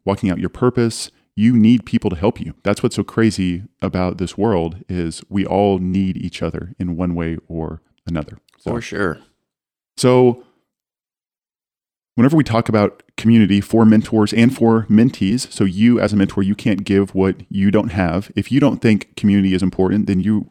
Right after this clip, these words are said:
Speaker 1: are for sure not going to emphasize that to your mentee. If they see you going alone, if they see you not hanging out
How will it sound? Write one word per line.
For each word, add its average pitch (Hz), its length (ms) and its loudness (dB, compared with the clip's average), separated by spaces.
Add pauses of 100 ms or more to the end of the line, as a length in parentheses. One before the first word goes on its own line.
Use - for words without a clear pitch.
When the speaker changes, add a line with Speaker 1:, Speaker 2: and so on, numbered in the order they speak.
Speaker 1:
are 95 120 -2
for 90 120 -4
sure 180 240 0
not 92 180 2
going 92 260 0
to 95 260 -4
emphasize 92 440 -2
that 92 200 -2
to 95 240 0
your 87 160 -2
mentee. 98 440 -2 (640)
If 104 140 -2
they 113 280 4
see - 260 -2
you 117 340 2
going 92 260 2
alone, 87 300 -2
if 87 100 -8
they 104 160 2
see 110 220 -4
you 110 260 0
not 92 200 0
hanging 90 260 -2
out 85 280 -6